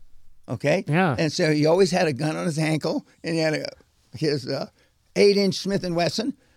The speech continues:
Speaker 1: uh, and he was a fucking
Speaker 2: Imagine
Speaker 1: terror.
Speaker 2: that, them point eight-inch ones. Those are, yeah.
Speaker 1: Yeah, yeah.
Speaker 2: That,
Speaker 1: And
Speaker 2: they
Speaker 1: he
Speaker 2: need
Speaker 1: used
Speaker 2: to
Speaker 1: to,
Speaker 2: bring
Speaker 1: used to
Speaker 2: them
Speaker 1: use it
Speaker 2: back.
Speaker 1: as a pistol whip.
Speaker 2: Yeah.
Speaker 1: He says, you know, and he, you know, he's cracked a lot of heads. He never hit me with a gun, but, uh, I told you that maybe, uh, uh, why I never did drugs.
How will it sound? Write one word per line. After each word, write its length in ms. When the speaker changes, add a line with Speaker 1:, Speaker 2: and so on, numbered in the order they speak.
Speaker 1:
uh, 340
and 220
he 100
was 140
a 40
fucking 220
Speaker 2:
Imagine 340
Speaker 1:
terror. 200
Speaker 2:
that, 60
them 120
point 360
eight-inch 500
ones. 260
Those 260
are, 300
yeah. 480
Speaker 1:
Yeah, 220
yeah. 140
Speaker 2:
That, 80
Speaker 1:
And 80
Speaker 2:
they 80
Speaker 1:
he 60
Speaker 2:
need 40
Speaker 1:
used 120
Speaker 2:
to 60
Speaker 1:
to, 40
Speaker 2:
bring 120
Speaker 1:
used 100
to 60
Speaker 2:
them 80
Speaker 1:
use 140
it 40
Speaker 2:
back. 100
Speaker 1:
as 60
a 40
pistol 260
whip. 220
Speaker 2:
Yeah. 280
Speaker 1:
He 60
says, 280
you 60
know, 200
and 240
he, 320
you 180
know, 60
he's 140
cracked 300
a 60
lot 160
of 60
heads. 200
He 80
never 200
hit 160
me 80
with 120
a 40
gun, 280
but, 220
uh, 280
I 140
told 320
you 80
that 80
maybe, 340
uh, 40
uh, 580
why 480
I 100
never 200
did 160
drugs. 420